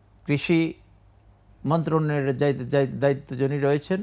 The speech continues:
আমার অনুরোধ থাকবে কৃষি কর্মকর্তারা যাতে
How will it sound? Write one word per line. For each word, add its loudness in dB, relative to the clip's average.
আমার -4
অনুরোধ -4
থাকবে -4
কৃষি 2
কর্মকর্তারা 4
যাতে -2